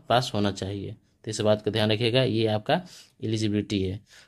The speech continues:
वहीं अगर एज लिमिट देखते हैं तो एज लिमिट आपका तीस वर्ष है मैक्सिमम।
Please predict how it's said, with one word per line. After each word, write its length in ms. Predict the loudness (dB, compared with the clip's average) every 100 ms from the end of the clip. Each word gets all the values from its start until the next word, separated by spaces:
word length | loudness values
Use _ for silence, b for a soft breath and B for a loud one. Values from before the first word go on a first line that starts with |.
| _
वहीं 160 | 2 4
अगर 180 | 4 4
एज 160 | 2 2
लिमिट 200 | 2 4
देखते 280 | 2 2 -2
हैं 100 | -2
तो 60 |
एज 220 | 0 2
लिमिट 220 | 2 2 0
आपका 200 | -2 -4
तीस 320 | -4 -4 0
वर्ष 200 | 0 0
है 60 |
मैक्सिमम। 460 | 0 0 0 0 0